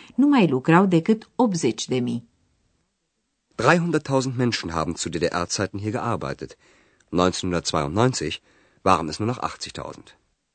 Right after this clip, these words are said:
Speaker 1: Suprimarea unui număr atât de mare de locuri de muncă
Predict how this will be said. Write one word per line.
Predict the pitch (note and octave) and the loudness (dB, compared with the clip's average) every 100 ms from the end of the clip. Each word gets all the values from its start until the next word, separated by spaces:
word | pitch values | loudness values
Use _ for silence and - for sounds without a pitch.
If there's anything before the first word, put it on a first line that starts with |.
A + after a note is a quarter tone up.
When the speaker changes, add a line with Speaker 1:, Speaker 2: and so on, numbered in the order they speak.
| _ _ _ _ | _ _ _ _
Speaker 1:
Suprimarea | - B3+ A#3 A#3+ C4+ D#4 D4+ | 0 2 4 6 6 6 6
unui | C4 A#3+ A3+ | 8 8 10
număr | B3+ B3 A#3 | 10 8 6
atât | F3 F#3 C#4 | 4 4 4
de | G3 | 6
mare | F3 F3+ E3 | 6 4 4
de | C#3+ C#3 | 2 2
locuri | D#3+ D3+ C3+ | 2 0 -4
de | C3 | 0
muncă | C#3+ G#3 A3 B3+ | 4 6 6 2